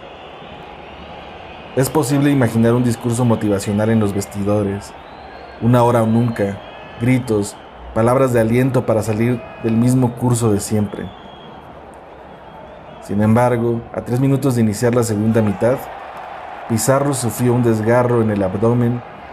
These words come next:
durante un tiro de esquina y pidió su cambio. Su compañero Paolo Guerrero le gritó "huevón" cuando lo vio sentado en la banca. Cuatro minutos después, Cavani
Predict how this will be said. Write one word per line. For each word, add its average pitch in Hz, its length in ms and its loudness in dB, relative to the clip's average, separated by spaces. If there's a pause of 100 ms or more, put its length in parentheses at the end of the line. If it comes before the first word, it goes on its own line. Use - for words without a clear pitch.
durante 110 340 2
un 113 100 4
tiro 120 220 4
de 104 80 4
esquina 104 560 0 (600)
y 110 80 -2
pidió 110 300 2
su 107 200 -2
cambio. 98 380 0 (1120)
Su 117 160 -2
compañero 123 500 4
Paolo 123 340 4
Guerrero 117 460 4 (340)
le 113 80 0
gritó 113 300 2
"huevón" 151 540 4 (540)
cuando 110 200 2
lo 110 100 4
vio 120 160 4
sentado 117 360 4
en 117 80 6
la 104 100 4
banca. 98 360 -2 (1400)
Cuatro 127 240 2
minutos 127 380 4
después, 151 560 0 (720)
Cavani 120 560 2